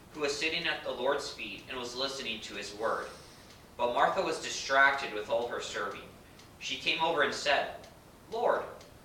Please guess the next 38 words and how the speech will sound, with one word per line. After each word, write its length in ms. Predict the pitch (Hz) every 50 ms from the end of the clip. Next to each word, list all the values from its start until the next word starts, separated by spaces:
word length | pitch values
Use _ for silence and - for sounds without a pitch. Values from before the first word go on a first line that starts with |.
| - -
don't 260 | 139 139 - - -
you 80 | 139 -
care 280 | - - 151 135 123
that 160 | - - -
my 80 | 143 135
sister 440 | - - - 127 - - - 180 175
has 220 | 170 135 127 -
left 320 | 127 127 127 127 - - -
me 160 | 160 165 170
to 120 | - 147 131
serve 280 | - - 131 131 131
alone? 440 | 135 120 110 98 101 - - - - - - - - - - - -
Tell 220 | - - 220 262 277
her 180 | - 139 139
to 80 | 139 165
help 340 | - - - 370 - - -
me." 240 | - - - - - - - - - - - - - - - - - - -
The 80 | 135
Lord 220 | 139 165 190 202 -
answered 500 | 151 151 151 160 - - 151 147 139 143
and 180 | 143 131 -
told 280 | - - - 110 - -
her, 160 | - - - - - - - - - - - - -
"Martha, 420 | 127 135 143 139 - - 131 117 -
Martha, 420 | 101 - - - - - - - - - - - - - - - - - -
you 100 | 123 135
are 240 | 156 160 160 - 127
worried 220 | 131 143 147 151 143
and 80 | 131
upset 400 | 123 - - - - 127 120 120
about 420 | 117 117 117 - - - - - 107
many 240 | 110 110 113 113
things, 440 | - - 98 - - - - - - - - - - - - - - -
but 200 | - 113 117 117
one 180 | 113 - - -
thing 200 | - 151 143 147
is 180 | 135 123 - 113
needed. 360 | 110 110 107 - - -